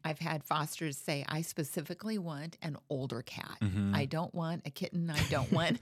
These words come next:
Speaker 2: <laughs> I don't
Speaker 1: one
Speaker 2: want it
Speaker 1: or
Speaker 2: crawling up my
Speaker 1: two-year-old. I don't
Speaker 2: curtains.
Speaker 1: want it climbing my curtains
Speaker 2: <laughs>
Speaker 1: or my, you know, my leg."
Speaker 2: Right.
Speaker 1: But they like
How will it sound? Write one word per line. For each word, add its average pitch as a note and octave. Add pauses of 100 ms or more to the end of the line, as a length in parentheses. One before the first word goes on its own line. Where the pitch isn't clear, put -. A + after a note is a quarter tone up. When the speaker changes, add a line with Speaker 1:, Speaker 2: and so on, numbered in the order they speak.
Speaker 2:
<laughs> -
I F#2+
don't F#2+
Speaker 1:
one -
Speaker 2:
want -
it G#3+
Speaker 1:
or -
Speaker 2:
crawling C3
up F3+
my F#3
Speaker 1:
two-year-old. B2+
I A#2+
don't B2+
Speaker 2:
curtains. F#3+
Speaker 1:
want G#3+
it -
climbing G3
my G#3
curtains A#3
Speaker 2:
<laughs> G3
Speaker 1:
or F#3
my, F#3+ (380)
you D#3
know, -
my C#3+
leg." F3+
Speaker 2:
Right. A2
Speaker 1:
But E3
they F#3
like D#3